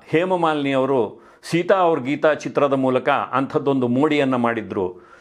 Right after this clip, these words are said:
ಶ್ರೀದೇವಿಯವರು ಸೂಪರ್ ಸ್ಟಾರ್ ಪಟ್ಟಕ್ಕೆ ಏರಿದ ಮೇಲೆ ಅವರನ್ನು ದ್ವಿಪಾತ್ರದಲ್ಲಿ ತೋರಿಸಿ ಚಾಲ್ಬಾಜ್ ಎನ್ನುವ ಒಂದು ಚಿತ್ರದಲ್ಲಿ ಇಂಥದ್ದೇ ಒಂದು ಪ್ರಯತ್ನವನ್ನು ಮಾಡಲಾಗುತ್ತೆ. ಅದು ಕೂಡ ಯಶಸ್ಸನ್ನು ಕಾಣುತ್ತೆ. ಅಲ್ಲಿ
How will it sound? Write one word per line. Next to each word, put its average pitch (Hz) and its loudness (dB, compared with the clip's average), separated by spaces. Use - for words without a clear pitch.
ಶ್ರೀದೇವಿಯವರು 170 2
ಸೂಪರ್ 165 2
ಸ್ಟಾರ್ 147 0
ಪಟ್ಟಕ್ಕೆ 139 -2
ಏರಿದ 143 2
ಮೇಲೆ 127 2
ಅವರನ್ನು 180 2
ದ್ವಿಪಾತ್ರದಲ್ಲಿ 147 0
ತೋರಿಸಿ 135 -2
ಚಾಲ್ಬಾಜ್ 160 2
ಎನ್ನುವ 135 0
ಒಂದು 127 -2
ಚಿತ್ರದಲ್ಲಿ 131 -2
ಇಂಥದ್ದೇ 147 2
ಒಂದು 139 0
ಪ್ರಯತ್ನವನ್ನು 139 0
ಮಾಡಲಾಗುತ್ತೆ. 123 0
ಅದು 143 4
ಕೂಡ 160 0
ಯಶಸ್ಸನ್ನು 120 -2
ಕಾಣುತ್ತೆ. - -8
ಅಲ್ಲಿ 139 0